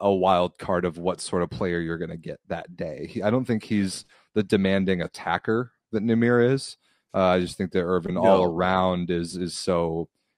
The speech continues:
Speaker 1: important and such an enigma that I think the, there's just a, a lot of fragile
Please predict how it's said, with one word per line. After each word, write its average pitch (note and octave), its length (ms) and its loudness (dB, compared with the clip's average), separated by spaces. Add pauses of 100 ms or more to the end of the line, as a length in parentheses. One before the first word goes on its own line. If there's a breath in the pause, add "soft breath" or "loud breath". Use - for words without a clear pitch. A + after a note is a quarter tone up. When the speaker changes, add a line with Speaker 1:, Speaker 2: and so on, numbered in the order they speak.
(100)
Speaker 1:
important F#2+ 580 -2
and F2 120 -4
such - 280 -4
an F2+ 80 -4
enigma E2+ 760 -2
that E2 260 -4
I E2 140 -2
think E2+ 220 -8 (100)
the, E2 180 -10 (420)
there's G2 120 0
just G#2+ 180 0
a, C#3+ 40 10 (280)
a B2 60 6
lot A2+ 260 10
of A2 140 6
fragile F#2+ 1040 2